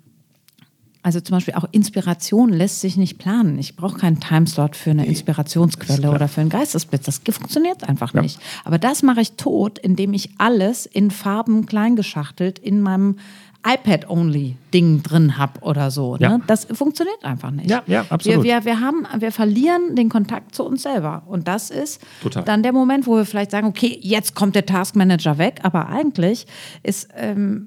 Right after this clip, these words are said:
Speaker 1: ist das wie so eine Revolte der eigenen Stimme, zu sagen, „Hier, ähm,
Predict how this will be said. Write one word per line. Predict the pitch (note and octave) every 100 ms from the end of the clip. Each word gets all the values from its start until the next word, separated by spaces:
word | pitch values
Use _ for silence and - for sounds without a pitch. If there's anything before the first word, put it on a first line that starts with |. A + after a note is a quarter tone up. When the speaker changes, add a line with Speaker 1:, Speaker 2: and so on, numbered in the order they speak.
| -
Speaker 1:
ist | - -
das | G3+ -
wie | G#3+
so | G#3
eine | G#3 G3+ G3 -
Revolte | G3 F3 G#3 C#4 D4 B3+ A3
der | G#3 G3
eigenen | A3+ A#3+ A3+
Stimme, | A3+ - D4+ D#3+
zu | - F3
sagen, | F#3 G3+ A3 A#3 A3
„Hier, | G#3 B3+ D#3 -
ähm, | F3+ F3+ F3 F3+